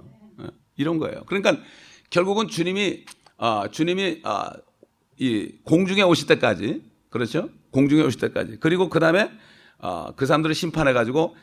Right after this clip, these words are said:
칠 년 하늘 끝날 때까지 그대로 두어라. 그대로 두어라. 이렇게 말씀하신 거예요. 아주 뭐 쉬운 거죠. 그래가지고 그들을 모아서 불에 태울 때까지 결국 뭐죠? 이 세상은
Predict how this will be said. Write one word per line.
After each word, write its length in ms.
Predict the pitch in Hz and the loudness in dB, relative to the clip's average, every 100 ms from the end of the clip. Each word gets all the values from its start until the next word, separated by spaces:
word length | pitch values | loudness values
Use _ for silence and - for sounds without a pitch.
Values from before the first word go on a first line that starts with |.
| _ | _
칠 180 | - - | -8 -2
년 160 | 170 | 0
하늘 200 | 156 160 156 | 2 0 0
끝날 280 | 220 208 | 0 0
때까지 460 | 156 151 131 139 156 - - - | 0 2 2 0 -4 -10 -20 -10
그대로 440 | - 113 113 110 | -2 2 2 2
두어라. 580 | 107 92 78 71 - 85 - - _ _ | -2 -6 -6 -8 -12 -16 -20 -20 _ _
그대로 400 | - 123 127 127 | -6 -2 -2 -2
두어라. 420 | 127 90 - - - | -4 -8 -8 -10 -8
이렇게 240 | - 156 202 | -4 0 0
말씀하신 480 | 214 - 156 - - | -2 -4 -6 -8 -10
거예요. 140 | - - - | -12 -16 -10
아주 320 | - 151 180 | -4 -4 -2
뭐 80 | 175 | -4
쉬운 240 | - 120 | -4 -6
거죠. 200 | - - - _ _ _ _ _ _ _ _ _ | -6 -10 -16 _ _ _ _ _ _ _ _ _
그래가지고 360 | - 185 175 160 | 2 4 4 2
그들을 380 | 156 160 220 - - - - | 0 2 0 -4 -18 -20 -6
모아서 360 | 117 135 131 165 | 2 2 2 0
불에 280 | - 131 | 2 0
태울 220 | 123 123 113 | 2 0 0
때까지 560 | 107 110 123 175 165 _ _ _ | -2 -2 0 -2 -2 _ _ _
결국 240 | 110 110 | -4 0
뭐죠? 400 | 110 107 123 151 - _ _ _ - | 0 0 0 -2 -6 _ _ _ -2
이 180 | 135 151 | 0 2
세상은 720 | 143 131 127 123 147 95 | 0 -2 -2 0 -2 -4